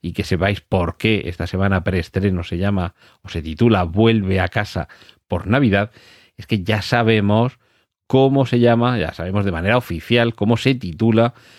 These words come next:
la nueva película de Spider-Man en esta mezcla de universo cinematográfico Marvel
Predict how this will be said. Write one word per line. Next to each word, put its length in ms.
la 280
nueva 460
película 520
de 340
Spider-Man 760
en 160
esta 380
mezcla 380
de 80
universo 340
cinematográfico 880
Marvel 560